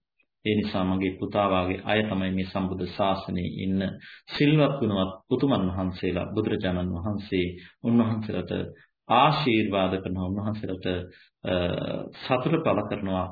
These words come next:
ප්‍රශංසා කරනවා කියලා ඒ උපාසිකාව නැගී සිටලා මේ විදිහට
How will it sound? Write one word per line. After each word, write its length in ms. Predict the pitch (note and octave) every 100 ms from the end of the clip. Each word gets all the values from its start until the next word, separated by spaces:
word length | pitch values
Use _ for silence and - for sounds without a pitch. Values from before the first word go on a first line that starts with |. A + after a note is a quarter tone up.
| - _
ප්‍රශංසා 580 | - A#2+ D#3 D#3 - F#2
කරනවා 320 | - F#2 F#2
කියලා 300 | F2+ F#2+ G2
ඒ 240 | G2+ F#2 F#2 F2+ _ _ -
උපාසිකාව 680 | A2+ A#2 A2 A2+ - F#2+
නැගී 300 | F2+ F2+ F#2
සිටලා 380 | F#2 - G2+ B2 D3+ - _ -
මේ 240 | G#2+ A2
විදිහට 380 | G#2+ - F#2+ F#2+